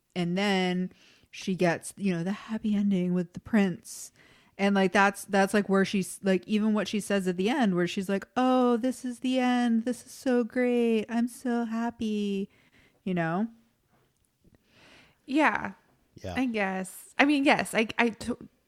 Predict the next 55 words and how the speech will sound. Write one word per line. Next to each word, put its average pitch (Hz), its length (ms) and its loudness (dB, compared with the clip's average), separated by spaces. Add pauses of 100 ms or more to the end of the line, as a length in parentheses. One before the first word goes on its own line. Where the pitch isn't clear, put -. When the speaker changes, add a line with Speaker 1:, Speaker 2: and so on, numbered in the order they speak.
Speaker 2:
totally 233 680 -2
agree. 185 520 -2 (180)
But 202 280 -4
Speaker 1:
I'm 233 120 4
Speaker 2:
I - 40 4
Speaker 1:
not 349 60 4
Speaker 2:
just, 233 100 0
Speaker 1:
saying 311 180 2
she 208 120 0
Speaker 2:
like 220 60 0
Speaker 1:
should - 340 -2
have - 100 -4
wanted 151 480 -8
it. 208 40 -6
I 160 100 -6
mean, 180 320 -4
I 170 360 -2
completely, 202 420 -2
I 226 40 2
think 320 200 -2
there's 370 180 2
Speaker 2:
<laughs> - 20 -10
it - 40 -14
Speaker 1:
things 269 260 0
Speaker 2:
just 302 180 -4
made 311 160 2
me 285 120 0
mad. 185 200 -2
Speaker 1:
there's, 269 220 2
like 247 280 2 (220)
Speaker 2:
I 226 80 -4
wanted 269 260 -2
Rebecca 208 420 -2
to 196 80 -4 (180)
die. 165 640 -8 (240)
Speaker 1:
There's 220 280 2
things 240 360 0
that 214 380 0 (340)
the 202 100 2
Hallmark 180 320 0
Channel 175 300 -2
Speaker 2:
<laughs> - 40 -14
Speaker 1:
does, 156 600 0 (460)
especially 190 480 2
I 185 60 2
think 185 200 -2
with, 175 160 -2
like, 160 220 0
women 160 580 -4
and 160 140 -8
their 156 120 -4
careers, 151 640 -6
that - 260 -8
drive 147 340 -6
me 151 380 -6